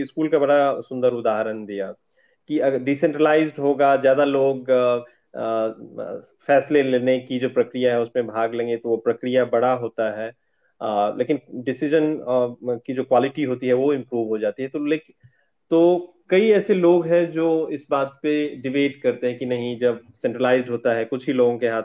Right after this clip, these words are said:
में, अ, decision लेने की क्षमता होती है, तो efficient तो ज्यादा होते हैं, लेकिन कई बार बहुत खतरनाक decision ले लिया जाता है। तो, अ, this is really important कि जब हम इसको class में लेकर के जाते हैं या अपने आसपास भी, अपने घर में भी बात करते हैं, जब हम इस तरीके का news देखते हैं,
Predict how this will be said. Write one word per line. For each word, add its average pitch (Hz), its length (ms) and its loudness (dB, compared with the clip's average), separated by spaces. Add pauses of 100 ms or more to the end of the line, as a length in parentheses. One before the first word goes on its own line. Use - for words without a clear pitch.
में, 117 280 -2 (420)
अ, 113 100 -4
decision 127 360 -2
लेने 123 260 2
की 117 120 -8
क्षमता 113 340 -4
होती 110 320 -6
है, 110 120 -4
तो 117 220 0
efficient 165 580 2
तो 170 80 2
ज्यादा 165 240 4
होते 165 280 2
हैं, 175 120 4
लेकिन 135 240 -2
कई 143 160 -2
बार 135 160 0
बहुत 127 340 -4
खतरनाक 127 440 0
decision 113 300 -6
ले 95 140 -6
लिया 98 220 -6
जाता 98 280 -6
है। - 140 -14 (760)
तो, 156 320 6
अ, 139 320 6 (540)
this 151 140 0
is 185 140 -2
really 180 380 2
important 165 480 2
कि 170 100 -2
जब 147 220 2
हम 151 220 -4
इसको 151 340 2
class 127 440 -2
में 143 80 -2
लेकर 127 280 -2
के 123 120 -6
जाते 117 240 -2
हैं 123 80 -4
या 131 100 -2
अपने 135 200 -6
आसपास 139 520 -4
भी, 123 260 -6
अपने 123 240 -6
घर 131 220 0
में 180 120 2
भी 180 100 2
बात 113 320 -2
करते 104 280 -4
हैं, 107 120 -4
जब 113 160 -4
हम 120 160 -6
इस 113 100 -10
तरीके 120 280 -6
का 120 120 -2
news 135 340 0
देखते 110 360 -4
हैं, 98 200 -8